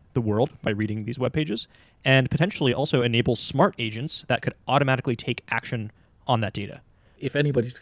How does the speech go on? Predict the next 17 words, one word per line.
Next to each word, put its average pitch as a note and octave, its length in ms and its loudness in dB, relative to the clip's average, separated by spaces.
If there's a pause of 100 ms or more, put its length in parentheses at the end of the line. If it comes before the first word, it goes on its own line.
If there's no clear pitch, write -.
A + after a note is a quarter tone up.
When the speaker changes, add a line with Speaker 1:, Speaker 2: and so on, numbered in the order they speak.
Speaker 2:
to - 100 -2
take B2+ 220 -4
the A#2 80 -8
crown A2+ 280 0
of, G#2+ 300 -4
and G#2+ 160 -6
title A2 380 0
of G#2+ 200 -4
Web A2 160 0
three, G#2 300 -2
it's G#2 120 -4
probably A2 300 0
the G2+ 120 -4
current G#2 240 -4
crypto - 280 -4
crowd, G2 380 -8
'cause, G#2 160 -4